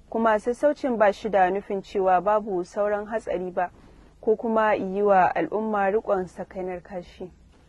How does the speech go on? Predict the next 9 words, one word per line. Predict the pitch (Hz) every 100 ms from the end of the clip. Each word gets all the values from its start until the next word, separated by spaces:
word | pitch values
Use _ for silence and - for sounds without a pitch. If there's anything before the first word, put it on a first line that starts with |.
| -
Majalisar | 247 269 294 480 440 320
Wakilai | 247 - 233 233 233
ta | 240
ƙasa | 226 254 240
ta | 254 240
bayyana | 233 359 311 247
damuwarta | 208 202 214 285 320 302 262 247
a | 202
kan | 269